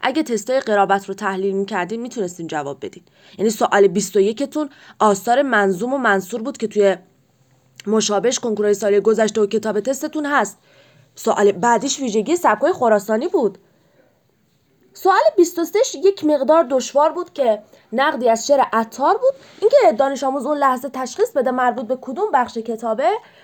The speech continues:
خب یکم بازیابی اطلاعاتش برای دانش آموز سخت بود. سوال بیست و چهار که ویژگی فکری سبک عراقی بود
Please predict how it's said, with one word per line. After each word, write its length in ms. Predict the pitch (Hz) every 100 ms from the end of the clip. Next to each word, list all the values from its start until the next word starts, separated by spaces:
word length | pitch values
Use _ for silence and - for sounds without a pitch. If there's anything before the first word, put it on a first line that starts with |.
| _
خب 140 | 254 214
یکم 460 | 254 415 453 440
بازیابی 560 | 285 269 214 254 220 247
اطلاعاتش 560 | 240 254 262 320 440 311
برای 180 | 269
دانش 280 | 240 214 202
آموز 240 | 185 208 202
سخت 260 | - -
بود. 180 | - _ _ _ -
سوال 260 | - 226 247
بیست 240 | 208 -
و 20 |
چهار 180 | 214 247
که 140 | 247 220
ویژگی 360 | 196 202 247
فکری 360 | 254 202 - 240
سبک 280 | 247 240 254
عراقی 320 | 196 185 208
بود 240 | 262 262